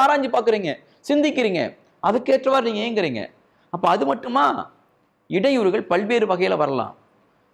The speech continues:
உங்களுடைய பகைவரால் வரலாம், உங்களை பிடிக்காதவர்களால் வரலாம், காழ்ப்புணர்வாளர்களால் வரலாம், அல்லது இந்த கொள்கையை பிடிக்காதவர்களால் வரலாம். நீங்க மொழி தூய்மைன்னு போயிட்டு இருக்கீங்க,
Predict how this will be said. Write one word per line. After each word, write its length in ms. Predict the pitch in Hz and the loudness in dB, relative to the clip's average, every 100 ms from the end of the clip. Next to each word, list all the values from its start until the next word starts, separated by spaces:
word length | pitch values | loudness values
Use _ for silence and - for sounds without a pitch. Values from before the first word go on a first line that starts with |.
| _ _ | _ _
உங்களுடைய 260 | 139 139 151 254 - - _ - | 0 2 4 2 -2 -14 _ -4
பகைவரால் 480 | 123 160 147 135 113 | -2 0 2 2 2
வரலாம், 320 | 107 101 87 - _ _ _ _ _ _ - | 0 -2 -4 -10 _ _ _ _ _ _ -4
உங்களை 240 | 160 165 160 | 2 2 0
பிடிக்காதவர்களால் 640 | 185 196 202 180 165 160 127 | -2 0 2 2 4 4 2
வரலாம், 320 | 117 113 101 - _ _ _ _ _ _ _ | 0 -2 -4 -10 _ _ _ _ _ _ _
காழ்ப்புணர்வாளர்களால் 800 | - 190 233 226 214 190 190 185 147 | 2 4 4 2 4 4 4 4 2
வரலாம், 340 | 127 110 - _ _ _ _ _ _ - | 2 -2 -6 _ _ _ _ _ _ 0
அல்லது 240 | 220 294 | 2 4
இந்த 120 | 285 269 | 2 4
கொள்கையை 300 | 269 302 330 311 | 4 6 4 2
பிடிக்காதவர்களால் 520 | 302 302 302 294 277 | 2 4 6 6 6
வரலாம். 340 | 269 269 160 - - | 4 4 2 0 -4
நீங்க 160 | 220 220 | -2 0
மொழி 160 | 220 269 - | 2 2 2
தூய்மைன்னு 400 | 285 277 285 247 | 2 4 2 4
போயிட்டு 220 | 269 254 | 2 2
இருக்கீங்க, 300 | 233 233 202 | -2 0 0